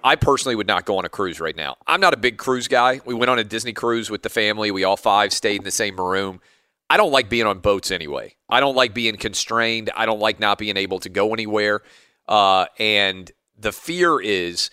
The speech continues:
that if you are on one of these cruise ships that has a, uh, a passenger who tests positive, then you might find yourself quarantined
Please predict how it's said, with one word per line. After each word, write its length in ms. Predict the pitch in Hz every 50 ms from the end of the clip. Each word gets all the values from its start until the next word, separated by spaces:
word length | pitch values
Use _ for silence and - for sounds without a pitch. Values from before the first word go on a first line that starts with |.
| _ _ _ _ _ _ _
that 420 | - 107 117 113 107 104 - _ _ -
if 240 | 147 160 - -
you 220 | 160 165 160 147 139
are 200 | 131 127 123 117
on 280 | 117 117 120 113 110
one 160 | 107 107 113 113
of 100 | 101 87
these 220 | 107 101 92 -
cruise 280 | - - 139 131 123 -
ships 360 | - - 104 95 - - -
that 160 | - 101 92
has 420 | 98 101 104 104 104 104 95 - 104
a, 440 | - 107 101 98 98 95 95 92 -
uh, 440 | - 92 95 92 90 87 85 85 104
a 40 | 104
passenger 600 | - - 123 127 127 - 117 101 - 95 90 101
who 100 | 104 95
tests 280 | - 113 110 - - -
positive, 680 | - - 165 165 165 147 - 98 - 73 73 73 - - _ _ _ _ _ _ _ _ _ _
then 540 | - 104 110 117 117 117 113 113 113 113 110 - -
you 360 | - 117 113 117 139 156 165
might 320 | 156 143 131 131 127 117
find 400 | - - 120 117 113 117 113 104
yourself 1000 | 92 92 98 110 117 120 120 113 - - - 131 131 107 92 92 - - - - _ -
quarantined 880 | - 139 131 135 131 123 117 104 92 - 107 101 98 95 92 95 -